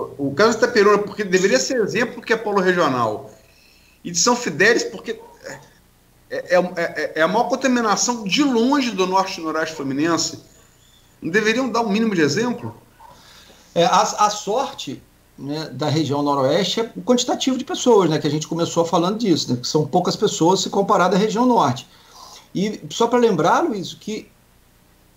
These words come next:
Speaker 2: quando a gente fala da excelência do, da saúde de Itaperuna, a gente tá falando de uma saúde privada, né?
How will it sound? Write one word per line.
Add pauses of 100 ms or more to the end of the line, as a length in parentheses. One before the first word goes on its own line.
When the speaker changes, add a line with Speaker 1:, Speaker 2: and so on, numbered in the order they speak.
(420)
Speaker 2:
quando
a
gente
fala
da
excelência (160)
do,
da
saúde
de
Itaperuna,
a
gente
tá
falando
de
uma
saúde
privada,
né?